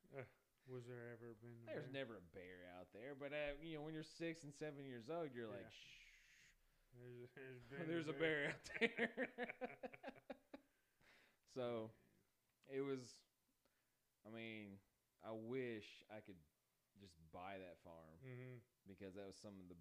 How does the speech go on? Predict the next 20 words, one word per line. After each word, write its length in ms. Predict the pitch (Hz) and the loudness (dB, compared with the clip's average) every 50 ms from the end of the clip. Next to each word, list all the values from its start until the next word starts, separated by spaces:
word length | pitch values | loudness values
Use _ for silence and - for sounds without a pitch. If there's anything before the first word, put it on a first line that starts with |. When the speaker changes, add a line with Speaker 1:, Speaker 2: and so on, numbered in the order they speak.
| 82 98 | -4 -4
Speaker 2:
best 240 | 95 92 95 - | -4 -4 -4 -6
memories 360 | - 92 92 90 90 90 85 85 | -8 -8 -6 -6 -6 -6 -6 -6
I've 120 | 85 80 82 | -6 -6 -6
ever 200 | 82 80 78 80 82 | -8 -8 -8 -8 -8
had. 320 | 85 85 82 80 78 78 78 - _ _ _ - | -8 -8 -6 -8 -8 -10 -12 -16 _ _ _ -18
Speaker 1:
Man, 200 | 117 107 101 98 95 92 - - _ _ - | -18 -16 -16 -18 -20 -20 -20 -20 _ _ -10
you 160 | 135 147 151 | -8 -4 0
know, 160 | 156 151 147 | 2 2 2
that, 320 | 143 147 143 135 104 107 127 | 2 2 0 0 0 -2 -4
that 120 | 139 123 120 | -4 -4 -4
reminds 360 | 127 127 131 131 127 117 104 110 | -6 -6 -6 -6 -6 -8 -10 -12
me, 160 | 123 117 110 95 - 113 | -12 -12 -12 -14 -14 -10
my, 160 | 127 127 113 - - _ _ _ - _ _ _ _ _ _ _ _ _ _ _ _ _ _ _ _ _ _ _ _ _ _ _ _ _ _ _ - | -10 -10 -10 -12 -16 _ _ _ -20 _ _ _ _ _ _ _ _ _ _ _ _ _ _ _ _ _ _ _ _ _ _ _ _ _ _ _ -16
my 120 | 117 107 - - | -14 -4 -2 0
parents 320 | 135 139 131 123 113 - - | 0 2 0 -2 -6 -10 -12
just 160 | 120 107 - | -14 -16 -12
sold 160 | - 127 113 113 | -12 -10 -10 -10
my 120 | 110 104 107 | -12 -12 -12
granddad's 520 | 113 113 117 113 107 107 107 104 - - - - | -10 -10 -10 -10 -10 -12 -12 -14 -16 -20 -20 -18
farm. 200 | 113 104 98 | -18 -18 -18